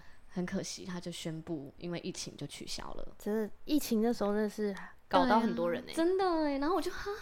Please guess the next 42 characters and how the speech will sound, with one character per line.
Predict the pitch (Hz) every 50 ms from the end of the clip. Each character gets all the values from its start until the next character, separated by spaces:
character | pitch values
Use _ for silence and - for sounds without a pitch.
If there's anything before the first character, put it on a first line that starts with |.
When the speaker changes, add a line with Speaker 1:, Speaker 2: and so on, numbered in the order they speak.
| - - -
Speaker 1:
啊， | - - -
那 | 453 403
我 | 330
这 | 285 403
些 | - 427 403
货 | 403 440 403
怎 | - 349
么 | 285 320
办？” | 320 - - 427 392 381 - - -
<gasps> | 254 311 349 320 277 220 -
然 | 302 339
后 | 415
也 | 370 285 247
完 | 233 277 285
全 | 330 359 294 285
不 | 285 311
知 | 285 285 254
道 | 269 254 247
怎 | 220 196
么， | 175 160 170 156 131 - - - - -
就 | 220 208
是 | 208
怎 | 196 180
么 | 113 107
办， | - - 180
所 | 262 269
以 | 277
他 | 285 294
就 | 302
一 | 277 302
直 | 277 208
都 | 196 - 190 202
在 | 196 - 196
我 | 180 120 -
家 | - - 151 139
里， | 156 - - - - - - - - - - -
一 | 220
堆 | - - 202 175 175 90 185 - - - -
货 | - 196 170 151
都 | - - 147
在 | - 104
我 | 92 -